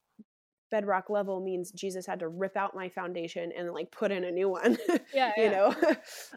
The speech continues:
Speaker 1: Um, and he's like, "This is all screwed up," <laughs> you know, "This is crooked." Um, so yeah, I would,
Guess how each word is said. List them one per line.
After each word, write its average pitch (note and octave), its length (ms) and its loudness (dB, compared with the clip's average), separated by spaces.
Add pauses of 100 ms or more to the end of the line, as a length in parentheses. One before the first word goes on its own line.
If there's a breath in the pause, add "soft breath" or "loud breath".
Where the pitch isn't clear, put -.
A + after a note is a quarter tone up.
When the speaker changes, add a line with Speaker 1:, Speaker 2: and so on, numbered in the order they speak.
Speaker 1:
Um, B3+ 240 4
and B3+ 80 4
he's C4+ 180 4
like, G#3+ 160 0
"This A#3 140 0
is G3+ 120 -4
all G#3 120 6
screwed A#3 320 2
up," G#3 160 6 (100)
<laughs> F4 60 -2
you B3+ 140 6
know, G3+ 200 0
"This - 120 -10
is - 80 -10
crooked." G#3 340 -6 (800 loud breath)
Um, G3 400 -2 (920)
so D4 100 -4
yeah, D4+ 200 2 (100)
I B3 140 4
would, D4+ 200 0